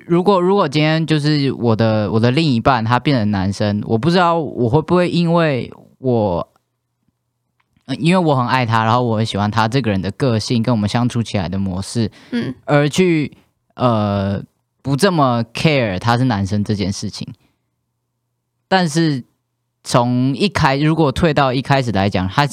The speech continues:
Speaker 1: 本身就是一个男生的话，我就不可能会喜欢他。所以你今天如果问我这个问题，我没办法告诉你说我一定会跟他分开，或是我一定可以不 care。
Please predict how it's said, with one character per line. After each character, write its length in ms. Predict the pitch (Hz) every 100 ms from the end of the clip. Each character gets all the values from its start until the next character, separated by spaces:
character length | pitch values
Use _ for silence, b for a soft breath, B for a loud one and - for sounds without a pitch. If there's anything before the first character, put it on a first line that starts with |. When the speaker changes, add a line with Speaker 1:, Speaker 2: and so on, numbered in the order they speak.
| -
Speaker 1:
本 160 | - 113
身 160 | 123
就 100 | 135
是 120 | 135 135
一 40 |
个 60 | 110
男 160 | 92
生 140 | 98 104
的 60 |
话， 120 | 101 95
我 140 | 95
就 100 | 123
不 120 | 127
可 140 | 147 110
能 160 | 95
会 160 | 92 104
喜 180 | - -
欢 160 | 104 -
他。 220 | - - _ _ _ _ _ _ _ _ _
所 160 | - 185
以 320 | 180 147 117 _ _
你 120 | 135
今 100 | 120
天 80 | 151
如 120 | 156
果 100 | 143
问 140 | 135 127
我 100 | 107
这 120 | 120
个 60 |
问 200 | 120 123
题， 180 | 107 101
我 180 | 90 110
没 120 | 123
办 160 | 151 170
法 160 | 120
告 140 | 113 135
诉 80 | 139
你 100 | 107
说 120 | 127
我 120 | 110
一 120 | -
定 320 | 143 202 170 139
会 160 | 190
跟 100 | 156
他 80 | 139
分 140 | 131 131
开， 160 | 123
或 160 | 120 135
是 100 | 143
我 220 | 123 90
一 100 | 117
定 380 | 120 170 127 110 - _ _
可 120 | - 127
以 80 |
不 160 | 117 107
care。 340 | 95 113 73